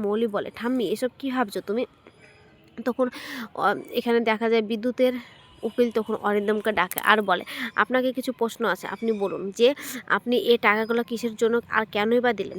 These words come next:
তখন বলে যে, "একজন অসহায় মেয়ে যাকে বিপদে ঠেলে দিয়েছে, আমি তাকে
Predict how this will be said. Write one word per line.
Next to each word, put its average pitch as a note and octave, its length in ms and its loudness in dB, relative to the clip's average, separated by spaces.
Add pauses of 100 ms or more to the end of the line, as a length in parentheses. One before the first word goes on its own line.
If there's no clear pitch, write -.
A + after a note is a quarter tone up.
তখন B3 240 -2
বলে A#3+ 200 0
যে, A#3+ 140 -2
"একজন A#3 340 2 (100)
অসহায় B3 500 2
মেয়ে G3 300 2 (360)
যাকে A3 260 4
বিপদে A#3+ 400 2
ঠেলে A3+ 300 2
দিয়েছে, G3 320 -2 (120)
আমি A#3+ 200 0
তাকে B3+ 320 -2